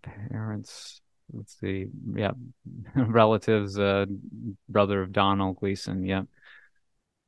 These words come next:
Uh, of course, can't have normal <laughs> spellings with, uh,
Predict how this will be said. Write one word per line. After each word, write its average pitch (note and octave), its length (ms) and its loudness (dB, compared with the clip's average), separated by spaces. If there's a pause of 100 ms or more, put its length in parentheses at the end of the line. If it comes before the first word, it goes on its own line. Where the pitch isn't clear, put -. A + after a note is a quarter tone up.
(100)
Uh, A2 260 4
of A2+ 100 -4
course, C3 300 6
can't C#3 340 4
have A2+ 360 6 (100)
normal A2+ 500 6
<laughs> - 20 2
spellings - 1040 -4 (640)
with, A2 340 2
uh, A2 520 8